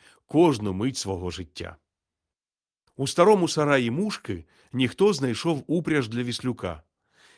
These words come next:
і тепер чубзики по черзі впрягалися у возик, що суттєво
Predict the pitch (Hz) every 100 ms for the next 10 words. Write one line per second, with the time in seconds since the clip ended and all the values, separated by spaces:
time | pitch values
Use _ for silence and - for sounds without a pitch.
0 | - 120 135 170 160 - 151 127 123 113
1 | 104 104 - 147 120 110 90 110 104 113
2 | 101 - 95 87 110 190 123 98 _ -
3 | - - - 127 - 101 - 143 196 180